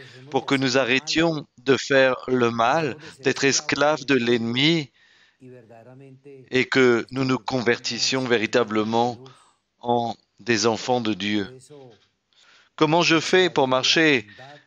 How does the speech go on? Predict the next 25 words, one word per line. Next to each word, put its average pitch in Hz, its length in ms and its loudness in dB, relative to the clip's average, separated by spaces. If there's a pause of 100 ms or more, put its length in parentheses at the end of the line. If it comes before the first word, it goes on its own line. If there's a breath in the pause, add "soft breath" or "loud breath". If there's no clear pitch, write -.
(180)
comme 127 160 0
un 120 120 2
enfant 117 300 0
de 127 80 0
lumière 120 640 0 (2250)
si 127 520 2 (360)
tout 156 120 -6
ce - 80 -2
qui - 120 0
est 147 120 -2
autour 131 300 0
de 117 120 2
moi 131 600 2 (1700)
est 123 140 -4
fait 143 160 2
de 120 100 2
personnes 131 640 2
qui 117 460 0
ne 113 240 -4
croient 110 340 0
pas, 127 340 2 (1300)
de 113 100 -4
personnes 120 440 0
qui 120 220 -4
pêchent ? - 760 -2